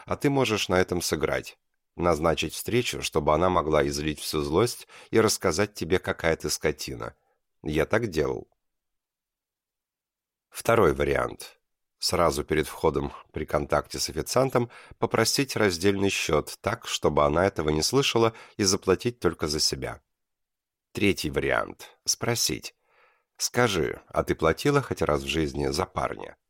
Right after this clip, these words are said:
Ты можешь заплатить за меня?» Всё это делается игриво и с улыбкой. «Деньги-то у меня есть, не подумай.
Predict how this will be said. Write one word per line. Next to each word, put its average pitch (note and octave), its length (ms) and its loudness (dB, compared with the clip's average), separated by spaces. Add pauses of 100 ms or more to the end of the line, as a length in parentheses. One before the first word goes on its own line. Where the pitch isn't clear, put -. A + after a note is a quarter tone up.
(160)
Ты F2 100 2
можешь A2+ 440 0
заплатить F#2+ 560 -2
за C2 140 -6
меня?» G#1 320 -8 (640)
Всё - 220 4
это C3+ 180 0
делается G2+ 580 4
игриво F2 520 0
и A2 100 2
с - 160 -2
улыбкой. - 580 -4 (560)
«Деньги-то F2+ 540 0
у D#2 40 4
меня D#2+ 220 2
есть, D#2+ 360 0
не C#2+ 100 -8
подумай. C#2+ 540 -2